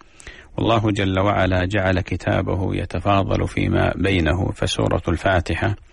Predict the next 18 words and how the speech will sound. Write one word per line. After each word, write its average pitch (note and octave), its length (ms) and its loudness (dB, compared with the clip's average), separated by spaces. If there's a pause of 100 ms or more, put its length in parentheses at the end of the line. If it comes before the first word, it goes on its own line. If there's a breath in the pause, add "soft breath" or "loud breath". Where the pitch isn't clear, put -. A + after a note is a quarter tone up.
(400 soft breath)
أعظم G2 580 2 (140)
سور F#2+ 420 2
القرآن، E2 540 0 (840 loud breath)
وآية F#2 480 2 (260)
الكرسي - 540 -2
أعظم F#2+ 500 2
آيات E2+ 500 2
القرآن. F#2 500 2 (1000 loud breath)
وهناك A#2 520 2
سور A2 520 2
فضلها G#2 500 0
الله F#2+ 360 0
عز F2+ 260 -4
وجل، G#2 320 0
وكذلك F#2+ 600 0
آيات، F2+ 540 0
ومن G2 180 2
جملة G2 340 2